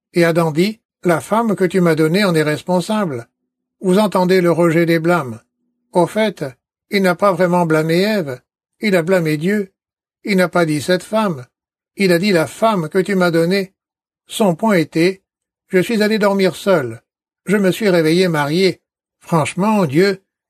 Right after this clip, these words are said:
tu aurais pu choisir n'importe quelle femme que tu voulais. Tu l'as choisie, elle. Ce n'est pas mon problème. Il blâme vraiment Dieu. Donc maintenant, vous avez une conscience coupable. Vous avez des sentiments de honte.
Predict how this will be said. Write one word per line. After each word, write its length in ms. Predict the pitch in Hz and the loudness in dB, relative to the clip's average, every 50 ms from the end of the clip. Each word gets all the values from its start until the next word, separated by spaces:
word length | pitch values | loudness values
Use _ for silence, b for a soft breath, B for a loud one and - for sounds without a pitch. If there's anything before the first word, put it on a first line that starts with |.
| _ | _
tu 100 | - - | -4 0
aurais 160 | 202 185 180 160 | 0 0 0 0
pu 160 | 220 226 202 | -2 -4 -2
choisir 420 | - 185 160 156 156 214 202 185 | 0 0 0 0 2 2 2 2
n'importe 500 | 165 175 180 165 220 214 196 180 185 175 | 2 0 0 0 0 -2 0 0 0 -2
quelle 220 | 170 - 165 151 147 | 0 0 -2 -2 -2
femme 320 | - - 190 180 160 147 | -2 -2 -2 -2 -2 -2
que 100 | - 170 | -4 -4
tu 160 | 165 - 160 | -4 -2 -4
voulais. 420 | 147 151 170 180 202 208 185 - _ _ _ _ _ _ _ _ _ _ _ | -2 0 0 0 0 0 -2 -4 _ _ _ _ _ _ _ _ _ _ _
Tu 120 | - 220 | -6 -2
l'as 140 | 208 208 196 | 0 0 0
choisie, 500 | 180 - 214 202 190 175 196 196 185 - - | 0 0 0 0 2 2 2 0 -2 -2 -2
elle. 440 | - 208 202 185 156 131 120 117 - _ _ _ _ _ _ _ _ _ | 0 0 2 2 0 -2 -6 -10 -14 _ _ _ _ _ _ _ _ _
Ce 120 | - - 233 | -4 -2 0
n'est 160 | 220 185 165 | 0 2 0
pas 140 | - 208 226 | 0 0 0
mon 180 | 208 190 175 | 2 0 0
problème. 580 | 156 - 170 151 156 175 196 190 165 131 120 120 - _ _ _ _ _ _ _ _ _ _ - | 0 -2 -2 0 2 2 2 0 0 -4 -8 -14 -18 _ _ _ _ _ _ _ _ _ _ -6
Il 200 | 208 202 185 175 | -4 -2 -2 -2
blâme 380 | 156 156 190 202 196 180 170 165 | -2 0 0 0 0 0 -2 -4
vraiment 420 | 151 147 185 190 180 180 175 170 | -2 -2 0 0 2 2 0 0
Dieu. 320 | 156 175 190 190 175 156 - _ _ _ _ _ - | 2 2 2 2 0 -2 -6 _ _ _ _ _ -2
Donc 360 | 156 180 214 240 240 220 - | 0 0 2 0 0 0 0
maintenant, 580 | 190 180 196 208 196 196 175 151 147 160 202 220 | 0 2 2 0 0 0 -2 0 0 0 0 2
vous 160 | 190 180 170 | 2 2 4
avez 160 | 165 165 202 | 2 2 2
une 100 | 214 196 | 0 0
conscience 560 | - 190 180 170 - - 185 196 202 - - 180 | 0 0 0 0 0 -2 -2 -2 -2 -2 -4 -4
coupable. 640 | 165 190 185 175 185 202 196 165 135 120 117 127 - _ _ _ _ _ _ _ _ _ | -2 -4 -2 0 0 0 0 0 -2 -8 -12 -14 -18 _ _ _ _ _ _ _ _ _
Vous 160 | 175 175 165 | 0 2 2
avez 180 | 175 156 170 196 | 2 2 2 2
des 140 | 180 175 165 | 2 0 0
sentiments 520 | - 190 180 165 - 170 165 170 180 185 | 0 -2 -2 0 0 0 0 0 0 2
de 120 | 190 208 | 2 0
honte. 340 | 214 220 226 202 - - - | 0 0 0 -2 -4 -6 -12